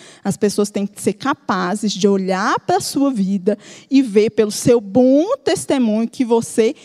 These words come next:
é coerente, que aquilo que você prega, você vive.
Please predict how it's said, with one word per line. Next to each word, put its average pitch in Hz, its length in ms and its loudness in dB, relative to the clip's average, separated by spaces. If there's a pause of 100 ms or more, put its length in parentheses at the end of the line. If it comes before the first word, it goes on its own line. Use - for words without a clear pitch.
(160)
é 226 100 -2
coerente, 269 840 0 (340)
que - 100 -8
aquilo 285 260 -2
que 339 100 0
você 254 260 2
prega, 214 320 -2
você 233 240 -2
vive. 233 360 -8